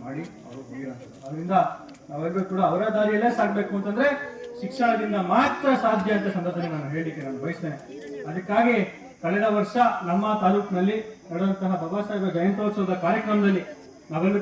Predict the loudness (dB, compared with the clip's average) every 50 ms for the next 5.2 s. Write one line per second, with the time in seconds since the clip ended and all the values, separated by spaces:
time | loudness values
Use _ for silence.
0 | 2 4 4 4 2 2 0 0 0 2 2 0 0 -2 -8 -16 -18 -20 -20 -20
1 | -18 -20 -20 -20 -20 -20 -20 -20 -20 -20 -20 -20 -20 _ -16 -6 0 2 6 6
2 | 6 8 8 8 8 8 6 4 4 4 2 2 2 0 0 0 0 -4 -4 -4
3 | -2 -2 -2 -2 -4 -4 -4 -2 -2 0 0 0 0 0 -2 -2 -4 -6 -10 -14
4 | -20 -20 -20 -18 -12 -8 -6 -2 -2 -2 -2 -2 -2 -2 -2 0 0 0 0 0
5 | 0 0 0 0